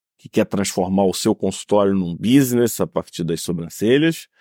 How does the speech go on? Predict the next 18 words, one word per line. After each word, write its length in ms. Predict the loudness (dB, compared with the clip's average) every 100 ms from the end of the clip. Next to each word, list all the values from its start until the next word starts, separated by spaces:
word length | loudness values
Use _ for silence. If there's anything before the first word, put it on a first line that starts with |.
| -20 -20 -20 -4
E 120 | -4
tem 280 | 2 2 4
o 40 | 4
nosso 280 | 4 0
curso, 480 | 0 4 6 4 -2
o 20 | -8
curso 360 | -4 -4 -2
meu, 300 | 0 2 2
o 60 | 2
curso 300 | -4 -6 -2
do 80 | -2
Omar, 440 | -2 -2 -2 -4 _ _ _ _ _ _ _
que 100 | 0
é 20 |
o 100 | 0
curso 1500 | 0 -4 -2 -4 -6 -2 2 4 4 4 4 2 2 -2 -8
Dermato 520 | -2 0 0 -2 -2
Expert. 800 | -8 -8 -6 0 0 -2 -16 -20